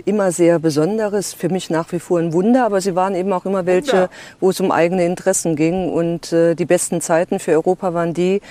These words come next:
Speaker 1: wenn Deutschland und Frankreich gemeinsame Lösungen in Richtung Europa entwickelt hat. Da gibt es für die, äh,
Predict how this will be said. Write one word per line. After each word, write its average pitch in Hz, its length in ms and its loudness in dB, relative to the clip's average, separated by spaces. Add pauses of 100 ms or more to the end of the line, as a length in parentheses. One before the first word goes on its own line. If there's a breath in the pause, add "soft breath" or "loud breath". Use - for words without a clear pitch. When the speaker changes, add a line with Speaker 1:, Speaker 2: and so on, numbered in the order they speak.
(160 loud breath)
Speaker 1:
wenn 180 140 2
Deutschland 175 380 0
und 175 120 -2
Frankreich 180 600 0 (320 loud breath)
gemeinsame 175 540 2
Lösungen 175 480 0
in 151 100 0
Richtung 170 320 -6
Europa 160 380 -2
entwickelt 170 480 -2
hat. 196 160 -4 (400 loud breath)
Da 175 100 2
gibt 190 220 0
es 196 100 0
für 185 160 0
die, 175 320 0
äh, 160 440 4